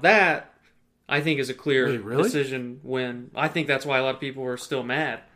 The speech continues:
Speaker 1: I've seen a lot of people that are still
Speaker 2: Huh.
Speaker 1: upset about the
Speaker 2: I didn't
Speaker 1: first
Speaker 2: know.
Speaker 1: fight.
Speaker 2: I, I thought the first fight was clearly a Volkanovski four one. But
Speaker 1: Yeah,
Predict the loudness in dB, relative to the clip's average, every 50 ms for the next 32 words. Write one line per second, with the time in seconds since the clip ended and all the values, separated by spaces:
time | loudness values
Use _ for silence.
0 | _ 0 0 2 2 4 2 2 2 2 4 4 4 2 2 -2 -4 -4 -2 -2
1 | -2 -2 -6 -8 -10 -10 -10 -10 -8 -4 -2 0 0 0 0 0 -2 -2 -2 -2
2 | -4 -4 0 2 4 6 6 6 4 2 -2 0 2 2 2 2 2 0 -2 0
3 | 2 2 0 0 0 -4 -8 -4 -4 -4 -4 -4 -6 -6 -6 -8 -10 -10 -6 -4
4 | -4 -4 -4 -4 -6 -6 -8 -8 -8 -10 -10 -12 -12 -12 -10 -10 -12 -12 -14 -16
5 | -16 -16 -12 -8 -8 -8 -8 -8 -10 -8 -8 -8 -10 -10 -12 -10 0 6 6 8
6 | 8 6 2